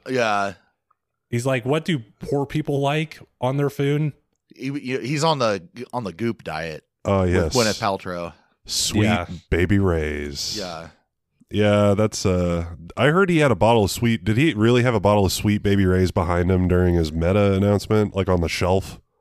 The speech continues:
Speaker 2: Did he actually?
Speaker 3: That's
Speaker 1: I
Speaker 3: what I
Speaker 1: thought so.
Speaker 3: heard.
Speaker 1: I didn't watch the video. I've only seen, like, the, like, Vic Berger, like, sizzle reel style videos of
Speaker 3: Oh,
Speaker 1: that.
Speaker 3: so he, so he might have put that in the background.
Speaker 1: It might have been, but I've,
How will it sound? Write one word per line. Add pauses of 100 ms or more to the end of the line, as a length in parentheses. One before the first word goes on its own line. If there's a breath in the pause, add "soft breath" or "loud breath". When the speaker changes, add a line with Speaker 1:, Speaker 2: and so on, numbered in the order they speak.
(240)
Speaker 2:
Did
he
actually? (140)
Speaker 3:
That's
Speaker 1:
I
Speaker 3:
what
I
Speaker 1:
thought
so.
Speaker 3:
heard. (460 soft breath)
Speaker 1:
I
didn't
watch
the
video.
I've
only
seen,
like,
the, (360 soft breath)
like,
Vic
Berger,
like,
sizzle
reel
style
videos
of
Speaker 3:
Oh,
Speaker 1:
that.
Speaker 3:
so
he,
so
he
might
have
put
that
in
the
background. (720 soft breath)
Speaker 1:
It
might
have
been,
but
I've,